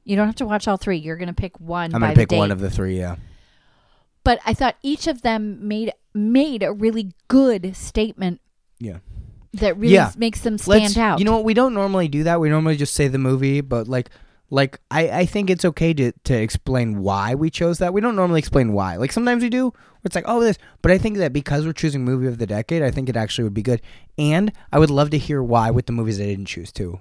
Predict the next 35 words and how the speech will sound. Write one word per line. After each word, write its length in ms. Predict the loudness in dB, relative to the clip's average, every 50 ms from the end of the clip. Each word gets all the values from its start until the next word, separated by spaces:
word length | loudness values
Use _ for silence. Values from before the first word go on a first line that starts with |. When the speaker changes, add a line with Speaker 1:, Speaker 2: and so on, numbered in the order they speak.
| -6 -2
Speaker 2:
if 160 | 0 2 2
that's 200 | 2 2 2 0
okay. 300 | -2 -4 -4 -6 -10 -10 -16 _ -8
Speaker 1:
Yeah, 120 | -4 -4 -2 -2
yeah, 80 | -2 -2
that's 200 | -2 -4 -4 -4
fine. 220 | -6 -4 -4 -6 -8 -10 _ _ _ -20 -16 -12
Okay, 180 | -8 -6 -4 -4
do 140 | -4 -4 -4
you 80 | -4
wanna 180 | -2 -2 -2 -2
tell 320 | -4 -6 -6 -4 -4 -2
me 140 | -2 -2 -4
first? 400 | -4 -4 -4 -6 -6 -8 -16 -20 -20 _ -20 -20 _ _ 2
Speaker 2:
Yeah, 140 | 4 6
you 180 | 6 6 6 4
only 120 | 4 4
get 160 | 4 2 2 2
one. 300 | 2 2 0 0 -2 -4 -8 -12 -16 -18 -8 -2
Actually, 300 | 2 2 2 2 2 2
Speaker 1:
Okay. 80 | 2 4
Speaker 2:
you 60 | 4
go 100 | 4 2
first, 280 | 0 0 0 -2 -2 -2
actually, 340 | -2 -2 -2 -2 -2 -2 -4
because 320 | -4 -4 -4 -4 -2 0
I 60 | 0
have 180 | -2 -2 -2 -4
to 80 | -4
look 200 | -2 -2 -2 -2
up 120 | -4 -6 -4
the 100 | -4 -4
year 240 | -2 -2 -4 -4 -6
of 80 | -6
yours. 380 | -6 -8 -8 -8 -10 -12 -14